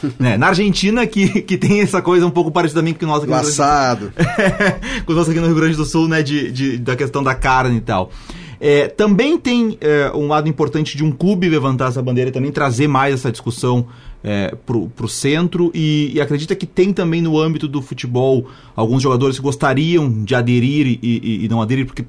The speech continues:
Speaker 1: pode isso daqui a pouco, ah, ser um problema na carreira. Jogador que não tem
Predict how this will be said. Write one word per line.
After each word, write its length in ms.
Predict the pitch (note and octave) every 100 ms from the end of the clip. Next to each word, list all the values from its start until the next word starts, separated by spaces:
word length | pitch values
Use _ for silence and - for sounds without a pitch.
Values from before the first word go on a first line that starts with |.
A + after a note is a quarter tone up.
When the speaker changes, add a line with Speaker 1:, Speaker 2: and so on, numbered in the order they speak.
| - -
Speaker 1:
pode 220 | C#3+ D3
isso 180 | C#3 -
daqui 160 | B2+ A#2+
a 40 |
pouco, 220 | B2 B2 A#2+ -
ah, 240 | A#2 G#2
ser 140 | G#2+ C3+
um 80 |
problema 380 | A#2+ B2 A2+ A#2+
na 80 | A#2
carreira. 400 | A#2 G#2+ A#2+ C#3+
Jogador 180 | C#3+ F3
que 80 | F#3
não 100 | D#3
tem 240 | D3+ C3+